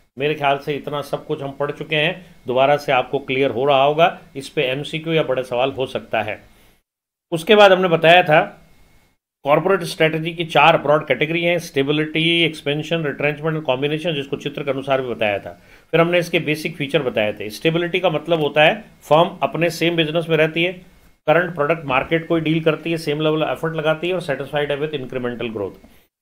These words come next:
एक्सपेंशन में सिग्निफिकेंट ग्रोथ चाहिए जिसको मेमथ और एक्सपोनेंशियल कहते हैं, ये करंट बिजनेस या डिफरेंट बिजनेस में भी हो सकती है, एग्जिस्टिंग बिजनेस से हम रिलेटेड या अनरिलेटेड भी हो सकते हैं। बात आई सबको समझ में? नेक्स्ट है रिट्रेंचमेंट।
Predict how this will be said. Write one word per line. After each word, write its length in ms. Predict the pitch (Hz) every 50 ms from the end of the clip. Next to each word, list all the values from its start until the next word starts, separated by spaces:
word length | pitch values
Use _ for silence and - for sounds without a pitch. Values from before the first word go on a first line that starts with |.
| _ _ _ _ _ _ _ _ 156
एक्सपेंशन 500 | 151 - - - 180 180 185 175 190 185
में 180 | 180 175 175 170
सिग्निफिकेंट 560 | 175 - 143 139 156 156 156 156 175 170 165
ग्रोथ 240 | 151 156 170 170 160
चाहिए 300 | - 170 170 170 175 180
जिसको 300 | 170 156 151 - - 147
मेमथ 260 | 135 135 143 160 165
और 120 | 160 165
एक्सपोनेंशियल 580 | 147 160 - - 156 151 156 160 160 175 165 160
कहते 260 | 160 160 160 160 180
हैं, 80 | 175 175
ये 100 | 170 165
करंट 300 | 160 143 143 160 165 151
बिजनेस 340 | 156 143 147 165 170 165 170
या 60 | 151
डिफरेंट 320 | 131 131 117 139 156 147
बिजनेस 300 | 131 131 127 135 151 - -
में 80 | 147 143
भी 80 | 147
हो 80 | 151 143
सकती 340 | 147 - 165 160 - 165 165
है, 160 | 180 185 180 156
एग्जिस्टिंग 420 | 139 135 156 156 160 - 170 151
बिजनेस 320 | 143 135 135 156 160 156
से 60 | - 160
हम 80 | 151
रिलेटेड 460 | 131 127 139 156 160 165 165 139 - - - - - - 127
या 180 | 147 156 156
अनरिलेटेड 500 | 170 180 165 156 156 156 156 156 156 147
भी 120 | 135 143 139
हो 120 | 127 127
सकते 340 | 113 131 127 110 - - 131
हैं। 340 | 120 127 135 120 - - - - - - _ - 120
बात 220 | 127 156 156 160
आई 80 | 165 165
सबको 280 | - 170 156 160 180
समझ 220 | 151 170 165 175 170
में? 140 | 170 185 180 - - - - - - - - - - - _ _ _ _ _ _ _ _ -
नेक्स्ट 340 | 147 175 180 180 - - 180
है 60 | 180
रिट्रेंचमेंट। 540 | 156 151 156 156 151 139 127 120 107 104